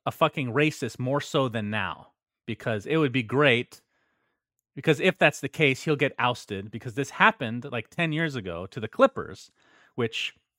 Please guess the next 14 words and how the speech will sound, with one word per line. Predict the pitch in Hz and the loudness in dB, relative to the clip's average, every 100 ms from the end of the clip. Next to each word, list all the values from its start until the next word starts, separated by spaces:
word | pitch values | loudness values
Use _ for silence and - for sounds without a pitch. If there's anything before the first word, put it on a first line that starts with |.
| _ _ _ _ _ | _ _ _ _ _
coincidentally | 147 147 131 156 156 131 | 0 0 4 6 6 2
also | - 147 - 127 | 2 2 2 -2
had | 131 | -4
Chris | - 143 | -6 -10
Paul | - 147 135 | -2 0 0
on | 104 | -2
their | 90 | -8
team. | - 85 101 143 _ _ _ _ _ | -12 -14 -14 -16 _ _ _ _ _
Uh, | - 92 87 | -10 -8 -2
Donald | 127 135 123 | 0 0 -4
Sterling | - 139 131 143 135 | -2 0 2 0 0
got | 113 - | 0 0
ousted, | 120 127 - 156 | 0 -2 -4 -6
and | 135 110 107 | -4 -6 -10